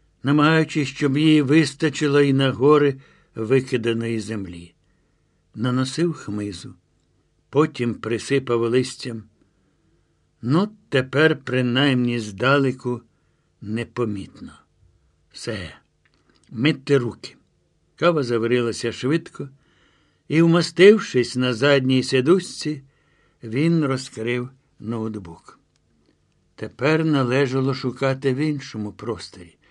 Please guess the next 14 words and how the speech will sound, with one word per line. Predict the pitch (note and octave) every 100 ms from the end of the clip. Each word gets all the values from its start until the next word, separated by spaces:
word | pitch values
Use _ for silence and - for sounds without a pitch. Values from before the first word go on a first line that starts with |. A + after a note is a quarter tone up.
| _ _ _ _
Будь-який | - C#3+ E3 D3 C#3+ D3 C#3+
копач | C3+ C#3 C#3 C#3+ C3+
з | A#2+
досвідом | B2 C#3+ C#3 E3+ C#3+ D3
знає, | C3 B2 B2+ C3 B2+ B2 - _ _ _ _
як | C#3+ D#3+ F3+ D#3 -
треба | - C3+ C3+ C3
вчинити | B2+ B2+ B2 C#3+ C#3 C3+
з | A2+
подібною | - A#2+ A2+ B2+ A#2 A#2 A#2 A2
знахідкою, | G#2+ C3 C3+ C#3+ C3 D3 C#3+ C3+ _ _ _ _ _ _
якщо | A#2+ A#2+ - - - B2 A#2+
вже | A#2+ A2 A2+
доля | A2 G2+ A2+ A#2 A2+ A#2